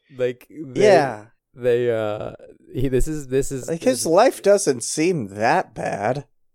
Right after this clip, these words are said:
Speaker 1: I don't know. It seems pretty bad to me. Like, his whole existence is just every single day being terrified that your house is going to kill a child, like, and,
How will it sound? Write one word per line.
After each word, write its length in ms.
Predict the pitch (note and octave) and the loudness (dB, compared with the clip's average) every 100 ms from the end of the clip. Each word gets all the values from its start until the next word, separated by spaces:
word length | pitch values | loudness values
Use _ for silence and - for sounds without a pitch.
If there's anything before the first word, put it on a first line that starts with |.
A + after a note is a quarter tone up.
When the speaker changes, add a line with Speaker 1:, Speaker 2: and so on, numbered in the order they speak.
| - | -16
Speaker 1:
I 140 | A#2+ D3 | -10 -4
don't 140 | E3 | -2
know. 180 | A#2 G#2+ | 2 2
It 120 | A2+ | 2
seems 220 | - B3 | -2 -4
pretty 300 | - B2+ A#2+ | 0 0 0
bad 320 | A2+ F2 G2 G2 | 0 0 0 -4
to 140 | F#2+ | -8
me. 440 | E2 F#2 F#2 - A2 | -6 -6 -8 -10 -10
Like, 220 | G#2+ A2 | -6 -6
his 140 | A#2+ G#2 | -6 -10
whole 360 | - C3 D#3 D#3 | -4 -2 -2 -4
existence 680 | G#2+ G2+ G#2 - F2 D#2+ | -8 -6 -6 -6 -10 -12
is 260 | - F#2 F2 | -10 -10 -6
just 320 | F#2+ F2 - - _ _ | -4 -4 -6 -14 _ _
every 400 | G#2 G2 G#2 A2 | -6 -6 -2 0
single 380 | A2+ - G#2 F#2+ | 0 -2 -4 -4
day 300 | F2 E2+ D#2+ | -2 -2 -2
being 240 | D#2+ E2+ E2+ | -4 -8 0
terrified 720 | - F#2 F#2 - G#2 G#2+ G#2+ | 0 0 -2 -2 -2 -4 -4
that 140 | F2 | -8
your 220 | D#2+ D#2+ D2 | -6 -6 -6
house 400 | F2 D#2+ - - | -6 -4 -4 -6
is 120 | E2 | -8
going 240 | D2+ D2 | -10 -10
to 140 | - D#2 | -10 -12
kill 360 | - F2 D#2+ | -6 -4 -4
a 40 | D2+ | -6
child, 580 | - D2+ D#2+ A2 B2+ - - - - | -4 -4 -2 -4 -6 -14 -18 -20 -6
like, 340 | G2 F2 - _ _ - | -4 -4 -10 _ _ -12
and, 560 | A2 G2+ F2 E2+ E2 | -8 -4 -4 -6 -8